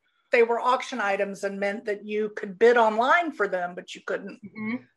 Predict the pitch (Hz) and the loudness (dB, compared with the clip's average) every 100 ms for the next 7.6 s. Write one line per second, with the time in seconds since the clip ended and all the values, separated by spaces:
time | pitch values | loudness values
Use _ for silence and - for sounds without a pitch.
0 | _ 180 185 - - 233 240 247 214 226 | _ 0 2 2 0 2 2 2 0 2
1 | 226 247 - 233 240 226 214 202 185 185 | 0 0 4 8 8 6 -2 -2 0 2
2 | 165 165 185 _ _ _ _ _ _ _ | 2 -4 -8 _ _ _ _ _ _ _
3 | _ 226 - _ 233 269 453 466 427 - | _ -14 -14 _ -2 0 2 4 4 2
4 | 277 - 190 226 220 175 - 165 165 170 | -2 0 2 4 4 4 4 2 2 4
5 | 185 185 - 208 175 180 170 170 170 165 | 6 6 2 -4 0 0 0 -2 -2 -6
6 | 165 _ _ _ _ 214 202 180 214 151 | -10 _ _ _ _ -14 -4 -4 -4 -12
7 | 143 156 156 156 160 | -8 -4 2 2 2